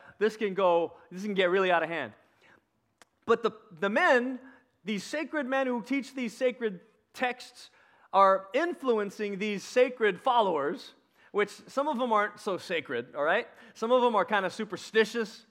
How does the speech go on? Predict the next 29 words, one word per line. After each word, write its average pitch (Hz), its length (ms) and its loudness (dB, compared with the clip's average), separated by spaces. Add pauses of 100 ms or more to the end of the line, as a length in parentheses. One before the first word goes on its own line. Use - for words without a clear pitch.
(380)
some 233 200 0
of 240 100 2
them 214 100 -4
are 196 120 0
kinda 185 200 -2
scared, 240 760 2 (440)
and - 120 -8
some 220 180 -6
of 202 60 -6
them 196 180 -4
are 180 420 -2
just 165 160 -14
flat 165 240 -2
out 151 220 -4
scarred 165 680 -4 (380)
and 135 220 -8
wounded, 151 320 -4
and 131 120 -6
they're 131 60 -6
just 131 220 -12
following, 151 560 -4 (440)
um, 123 380 -4 (140)
because 139 280 -8
of 117 220 -12
baggage 120 420 -4
in 117 80 -10
their 110 120 -8
life, 98 260 -8
whatever, 151 400 0